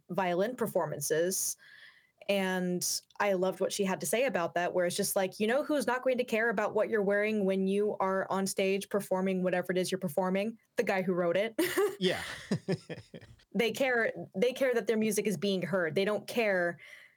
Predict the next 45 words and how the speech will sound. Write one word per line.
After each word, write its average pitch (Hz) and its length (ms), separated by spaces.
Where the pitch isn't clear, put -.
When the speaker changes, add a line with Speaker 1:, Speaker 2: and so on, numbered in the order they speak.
Speaker 1:
about, 180 600
or 196 120
they're 196 100
not 202 160
going 220 200
to 196 60
care, 180 240
rather, 170 520
how 214 280
outrageously 196 720
or 185 180
how 175 200
toned 190 280
down 170 360
you're 185 120
going 180 200
to 185 60
be 175 100
dressing. 160 640
And 165 460
they 226 120
don't 285 220
want 240 160
their 214 100
performers 202 540
to 175 100
just - 220
fade 196 180
into 165 140
the 151 120
background. 170 720
Speaker 2:
So 202 120
I 202 80
guess, 220 400
<sighs> - 260
let 190 140
me 233 120
ask 180 180
you 170 60
this. 120 300
Is 196 260
there, 175 600
for 170 180
you 220 280
personally, 143 760